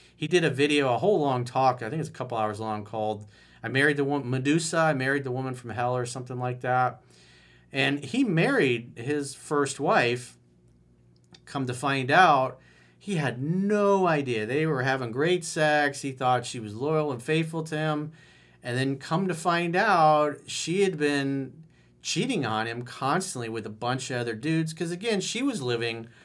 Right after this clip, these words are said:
way above her means, and the way she was earning this money is even though they, the whole time they were dating, the whole time they were married, she was secretly meeting other guys to have sex with them for cash.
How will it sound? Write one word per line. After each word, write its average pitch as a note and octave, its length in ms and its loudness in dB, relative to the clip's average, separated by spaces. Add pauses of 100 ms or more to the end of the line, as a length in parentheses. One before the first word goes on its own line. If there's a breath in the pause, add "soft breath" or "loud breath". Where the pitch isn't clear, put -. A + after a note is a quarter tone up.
(260 loud breath)
way C3 520 -2
above A#2 480 -2
her A2+ 200 -4
means, C3+ 680 -2
and A#2 340 -10
the A2 120 -8
way C3 460 -2
she C3+ 200 -8
was B2 180 -6
earning B2 260 -2
this G#2+ 200 -8
money E3+ 280 0
is B2+ 140 -2
even F3+ 220 0
though F#3 160 2
they, E3+ 180 -2 (240 loud breath)
the C3 120 -2
whole F#3+ 140 2
time F#3 240 2
they D#3 100 2
were A#2+ 120 -2
dating, E3+ 560 -2 (220 loud breath)
the A#2 80 -6
whole C3 160 -2
time C3 260 -4
they A#2 120 -2
were G2+ 140 -6
married, D#3+ 600 -2 (360 loud breath)
she F3+ 360 -4
was F3 200 0
secretly D#3+ 580 -2
meeting C#3 320 -2
other C3+ 180 -2
guys A2+ 720 2
to - 120 -12
have A2+ 200 -2
sex B2+ 320 -4
with A2+ 140 -10
them A2 240 -6
for G#2+ 160 -12
cash. - 680 -14